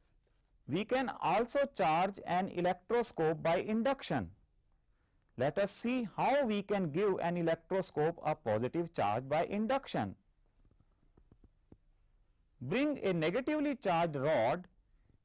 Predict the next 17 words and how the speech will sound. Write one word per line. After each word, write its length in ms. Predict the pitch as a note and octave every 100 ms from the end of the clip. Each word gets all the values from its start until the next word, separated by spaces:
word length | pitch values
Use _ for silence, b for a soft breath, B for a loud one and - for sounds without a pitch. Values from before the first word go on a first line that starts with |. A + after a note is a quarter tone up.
| -
near 360 | B2+ G3 C4+ C#4+
the 160 | B3 F#3+
electroscope 800 | E3 D#3 - D3+ - - G#2 - _ _ _ _
so 260 | - C#3 D3+
that 360 | E3 G3 A#3+ _ _ _ A#2+
there 280 | C#3+ E3+
is 140 | F#3+ F3+
an 240 | E3+ F#3
induced 680 | D3+ E3+ E3 G3 B3 C#4 A3 F#3
charge 380 | - C#3+ C#3 F3 -
on 220 | C3 C3
the 100 | D3+
leaves. 580 | F3+ A3+ F3 G2 - - _ _ _ _ _ _ _ _ _ _ _ _ _ _ _ _ _ _ _ _ -
Momentarily 840 | A#2+ C3 D3+ F3 G3+ G#3+ A#3+ B3+ _ -
earth 320 | D#3 A3+ C4
the 220 | G3 E3+ D#3+
knob, 420 | B2+ A#2 D#3+